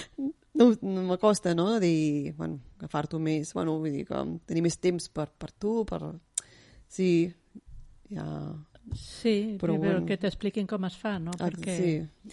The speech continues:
Speaker 2: és
Speaker 1: sí.
Speaker 2: molt fàcil dir-ho, però quan tu estàs
Speaker 1: Quan
Speaker 2: al
Speaker 1: estàs al,
Speaker 2: capdavant
Speaker 1: sí.
Speaker 2: i, i, i,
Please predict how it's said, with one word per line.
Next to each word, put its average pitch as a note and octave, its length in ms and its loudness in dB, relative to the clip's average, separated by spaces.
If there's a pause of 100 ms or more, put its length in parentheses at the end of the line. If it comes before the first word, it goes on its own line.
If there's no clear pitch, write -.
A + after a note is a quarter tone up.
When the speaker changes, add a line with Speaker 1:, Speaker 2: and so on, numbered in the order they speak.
Speaker 2:
és E3 80 -16
Speaker 1:
sí. F#3 160 0
Speaker 2:
molt G3 160 2
fàcil G3 540 -4
dir-ho, A3 320 -2
però G3+ 200 -4
quan F#3 220 -6
tu - 100 -6
estàs G3 300 -6
Speaker 1:
Quan F3 140 0
Speaker 2:
al F3+ 80 0
Speaker 1:
estàs F#3+ 100 0
al, F3+ 80 2
Speaker 2:
capdavant G#3 480 0
Speaker 1:
sí. - 240 -8 (1300)
Speaker 2:
i, A3+ 140 -2
i, G#3+ 400 -2
i, G3+ 60 0